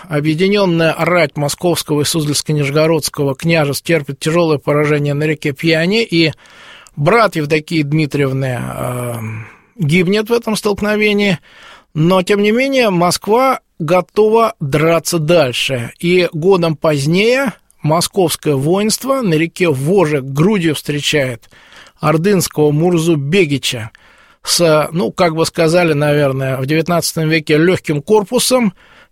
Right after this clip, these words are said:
и, э, Бегич был разгромлен на голову. Это было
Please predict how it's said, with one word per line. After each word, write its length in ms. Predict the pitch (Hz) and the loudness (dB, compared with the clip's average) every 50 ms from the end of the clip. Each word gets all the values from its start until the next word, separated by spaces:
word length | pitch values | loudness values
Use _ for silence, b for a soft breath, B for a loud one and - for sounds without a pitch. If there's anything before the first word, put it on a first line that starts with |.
| b b - | b b -2
и, 260 | 202 233 262 277 277 | 0 2 2 4 4
э, 520 | 277 262 220 - - 170 160 156 151 147 | 4 2 2 0 0 0 2 2 2 0
Бегич 640 | 143 147 143 143 170 247 262 233 269 277 233 - - - | 0 -2 -2 0 2 2 2 2 0 -2 -2 -2 -4 -4
был 260 | - 139 180 196 180 | -2 2 2 4 4
разгромлен 800 | 170 170 160 147 135 135 165 190 196 185 185 180 175 165 156 | 4 2 2 0 0 2 2 2 2 2 2 0 2 2 2
на 160 | 160 175 165 151 | 2 2 0 0
голову. 440 | 156 156 143 131 123 117 117 117 110 104 B B B B _ | 0 0 0 -2 -4 -6 -10 -12 -12 -14 B B B B _
Это 240 | - 156 170 - 208 | -4 -4 -2 0 0
было 220 | 214 226 233 - | 2 2 2 0